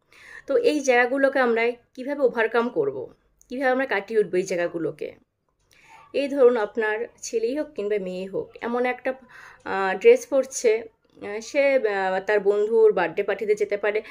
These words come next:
কিংবা এমনি কোনো একটা পার্টিতে সে join করছে। তো এমনই একটা ড্রেস পরছে, সেটা আপনি চাইছেন না যে এই ড্রেসটা পরুক কিংবা ওকে ভালোও লাগছে না।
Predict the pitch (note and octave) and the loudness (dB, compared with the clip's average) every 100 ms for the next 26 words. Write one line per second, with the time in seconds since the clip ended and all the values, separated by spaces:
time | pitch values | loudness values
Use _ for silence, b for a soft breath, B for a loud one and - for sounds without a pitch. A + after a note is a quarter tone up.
0 | B B F4+ D4+ C4+ C#4 C#4 B3+ B3+ B3 | B B -2 4 4 4 2 0 -2 -2
1 | G3 A3 G#3 A3+ - G#3 G3 F#3+ G3 G3 | 0 0 0 -2 2 2 2 -2 -2 -2
2 | G3 G3 - G#3 - b b b D#4+ C#4 | -2 -2 -10 -10 -10 b b b 0 0
3 | A#3+ B3+ C4 D4+ B3+ A#3 B3 - A#3 A3+ | 2 2 2 0 8 8 8 4 2 4
4 | - A3+ A3+ A#3 A3+ - G#3 B3+ A#3+ A3+ | -2 -2 -2 -2 -2 -2 -2 0 0 2
5 | A3 A3 C4+ A#3+ A3 A3+ B3 B3 G#3+ A3 | 0 2 2 2 0 -2 -2 2 4 2
6 | - C4 C4 F3 E3 - B3 A3+ A3 - | 0 -2 0 -2 -4 -4 0 0 0 -4
7 | F#3 G3 G#3+ G3+ F3+ - F3+ F3 | 0 4 4 4 0 -8 -10 -10